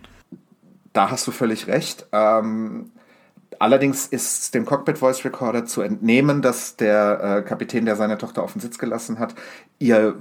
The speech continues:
so eine Art Mini-Briefing gegeben hat und gesagt hat, „Das darfst du anfassen und da darfst du deine Hand dran machen und sonst lässt du überall die Finger weg“, sinngemäß gesagt. Dass das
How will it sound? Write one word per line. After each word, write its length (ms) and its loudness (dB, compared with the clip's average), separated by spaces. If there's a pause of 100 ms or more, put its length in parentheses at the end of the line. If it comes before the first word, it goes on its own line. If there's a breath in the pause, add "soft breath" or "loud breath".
so 160 0
eine 160 4
Art 260 0
Mini-Briefing 680 4
gegeben 420 0
hat 160 -2
und 80 0
gesagt 320 -2
hat, 160 -2
„Das 160 0
darfst 260 -2
du 80 0
anfassen 480 -2
und 160 -2
da 200 2
darfst 240 -2
du 40 -2
deine 240 0
Hand 220 -2
dran 100 -2
machen 300 -2
und 80 -2
sonst 240 -2
lässt 220 -4
du 40 -4
überall 320 -2
die 60 -6
Finger 280 -2
weg“, 200 -6 (460 loud breath)
sinngemäß 580 -2
gesagt. 380 -14 (1080 loud breath)
Dass 260 2
das 380 0